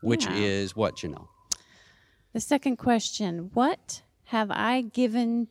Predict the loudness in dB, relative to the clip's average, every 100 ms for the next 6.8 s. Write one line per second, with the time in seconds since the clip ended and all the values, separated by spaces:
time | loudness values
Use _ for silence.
0 | -2 0 2 2 2 2 -2 _ _ _
1 | -8 -4 -4 -8 _ -20 -20 _ _ _
2 | _ _ _ _ _ _ _ _ _ 0
3 | 4 4 4 -2 -2 -4 -4 -6 -10 -14
4 | -10 -8 -8 -10 -6 0 2 2 -4 -4
5 | 2 2 4 2 4 4 2 0 0 0
6 | 0 4 4 4 0 -4 -12